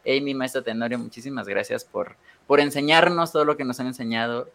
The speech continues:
por contarnos las anécdotas. Ay, sí, yo, yo también ya me puse sentimental, es que sí, sí, sí es muy lindo esto de decir, "Oye, ya cumplí un año". <laughs>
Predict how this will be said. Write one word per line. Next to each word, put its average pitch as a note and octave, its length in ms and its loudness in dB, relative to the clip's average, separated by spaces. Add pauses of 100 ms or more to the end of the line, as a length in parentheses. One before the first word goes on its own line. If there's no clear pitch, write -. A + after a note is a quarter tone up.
por B2 160 2
contarnos C#3 640 0
las A#2+ 160 -4
anécdotas. A#2 760 -6 (840)
Ay, D3+ 220 -4
sí, D3 180 -10
yo, D3+ 180 0
yo F#3 160 0
también F#3+ 160 4
ya F3+ 60 4
me F3 60 0
puse F3 160 0
sentimental, B2+ 460 -6
es C#3+ 100 -10
que E3 100 -20
sí, D3 260 -12
sí, - 220 -12
sí - 100 -8
es E3+ 100 -6
muy F#3 120 -4
lindo C#3 280 -4
esto D3+ 240 -2
de B2+ 120 -4
decir, C3+ 260 -4
"Oye, A3+ 160 0
ya G#3+ 140 2
cumplí B3 260 0
un B3+ 120 4
año". A#3+ 360 2
<laughs> - 60 2